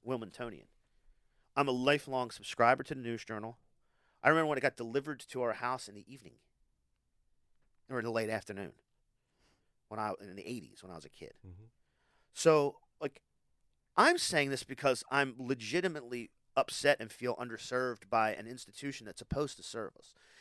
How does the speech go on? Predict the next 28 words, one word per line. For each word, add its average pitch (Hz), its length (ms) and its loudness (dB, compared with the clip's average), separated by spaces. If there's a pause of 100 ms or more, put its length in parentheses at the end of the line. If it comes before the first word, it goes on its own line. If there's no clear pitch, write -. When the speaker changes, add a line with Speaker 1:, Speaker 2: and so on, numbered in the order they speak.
(140)
Speaker 1:
And 131 100 -6
people 170 280 0
wonder, 147 460 2 (320)
like, - 260 6
okay, 92 320 -2 (640)
fair, 151 220 4 (160)
all, 156 180 8
all, 175 300 10
all 170 240 6
of 143 160 -6
the, 143 360 2
all 160 220 8
of 135 120 -6
the, 127 60 -14
f-, - 160 -18 (200)
the, 113 240 -6
the 123 80 -6
big, 127 320 0 (360)
you 123 100 -8
know, 117 140 -2
local 120 360 2
media 110 560 -2 (220)
managers, 101 840 2 (1000)
you 170 100 0
know, 120 100 6
all 147 260 8
wonder, 123 520 -4 (600)
uh, 92 300 2